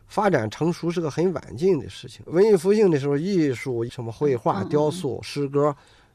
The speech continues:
Speaker 1: 呃，已经达到了非常完美的一个境界。唯独音乐，我们不可以这样说。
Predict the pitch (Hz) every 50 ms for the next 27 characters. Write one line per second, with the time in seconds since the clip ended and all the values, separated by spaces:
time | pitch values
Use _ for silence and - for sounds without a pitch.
0 | _ _ - - - 156 143 131 127 139 185 202 208 - - - - 180 185 160
1 | 143 131 - - - 254 247 170 160 143 127 117 139 151 190 190 135 90 76 101
2 | 101 98 98 - 113 104 101 92 90 - - - 180 196 226 190 190 185 175 196
3 | 226 240 233 220 180 - - _ _ _ _ - - 107 113 123 120 117 - 123
4 | 110 - - 104 80 71 - 98 73 - - -